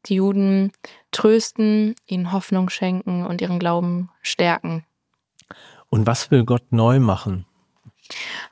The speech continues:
Speaker 1: Also in dem Kontext geht es ja darum, dass das Volk ihre Heimat f-,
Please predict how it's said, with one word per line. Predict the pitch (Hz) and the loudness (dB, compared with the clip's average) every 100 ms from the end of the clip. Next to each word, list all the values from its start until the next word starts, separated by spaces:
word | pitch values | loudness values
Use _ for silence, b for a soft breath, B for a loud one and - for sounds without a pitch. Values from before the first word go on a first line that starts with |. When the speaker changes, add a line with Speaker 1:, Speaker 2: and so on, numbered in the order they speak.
| B | B
Speaker 1:
Also | 220 202 214 214 - | 2 4 4 2 2
in | 208 | 2
dem | 208 208 | 4 4
Kontext | 208 226 220 - - | 4 2 2 -2 -2
geht | 208 208 | -2 0
es | - | 0
ja | 190 | 0
darum, | 190 180 202 202 | 0 0 2 2
dass | 196 185 - | 0 -2 -2
das | 185 - | -6 -6
Volk | - 190 190 190 - - B B B B B B B | -2 2 4 2 -4 -20 B B B B B B B
ihre | 190 175 175 | 2 2 4
Heimat | 196 233 247 | 4 4 2
f-, | - | -6